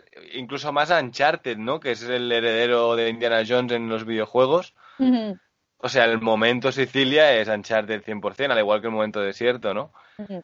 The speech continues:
Speaker 1: Y, joder, me parece que es lo mejor de Unchart-, ah, tipo Uncharted que hemos visto en pantalla nunca.
Speaker 2: Y es muy entretenido todo el tema de la, de la búsqueda, en plan,
Speaker 1: Sí.
Speaker 2: del tesoro y todo esto.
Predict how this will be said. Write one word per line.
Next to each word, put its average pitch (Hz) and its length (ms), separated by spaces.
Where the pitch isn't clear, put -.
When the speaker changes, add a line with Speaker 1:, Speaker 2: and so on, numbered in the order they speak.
Speaker 1:
Y, 110 280
joder, 123 320
me 113 120
parece 107 400
que 131 80
es 127 40
lo 135 160
mejor 123 360
de 120 140
Unchart-, 117 480
ah, 95 260
tipo 120 240
Uncharted 127 380
que 127 60
hemos 139 140
visto 139 140
en 110 60
pantalla 104 320
nunca. 123 340
Speaker 2:
Y 208 100
es 190 60
muy 226 200
entretenido 196 680
todo 196 120
el 180 120
tema 196 260
de 190 120
la, 180 340
de 196 140
la - 120
búsqueda, 185 680
en 180 120
plan, 160 160
Speaker 1:
Sí. 185 40
Speaker 2:
del 175 160
tesoro 214 560
y 208 80
todo 196 200
esto. 190 440